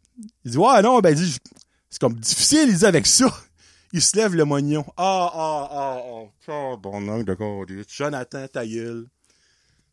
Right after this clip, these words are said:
Ta gueule, Jonathan. Ta gueule, ta gueule. Il y avait pas de bras. C'est tout là que j'ai compris. Il y avait un bras droit. Donc, la première fois, il essayait de sortir son corps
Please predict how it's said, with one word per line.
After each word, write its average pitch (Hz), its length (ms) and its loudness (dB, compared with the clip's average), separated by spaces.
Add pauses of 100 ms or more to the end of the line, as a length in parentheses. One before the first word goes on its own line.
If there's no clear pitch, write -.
(120)
Ta 151 160 -12
gueule, 165 240 -6
Jonathan. 139 320 -10 (180)
Ta 147 160 -6
gueule, 135 340 -6
ta 120 180 -10
gueule. 113 360 -8 (1120)
Il 185 40 -12
y - 20 -8
avait 165 140 -4
pas 131 120 -2
de 104 60 -10
bras. 104 260 -6 (2250)
C'est - 140 -8
tout 147 100 -4
là 131 60 -4
que 175 60 0
j'ai 165 120 -4
compris. 139 400 -8 (1160)
Il 127 60 -12
y 151 80 -2
avait 147 180 0
un 160 120 2
bras 151 320 4
droit. 151 300 0 (580)
Donc, 143 160 0
la 196 100 0
première 269 360 4
fois, 285 340 0 (400)
il 127 140 -4
essayait 240 380 4
de - 60 0
sortir 220 400 -2
son 165 220 2
corps 277 480 6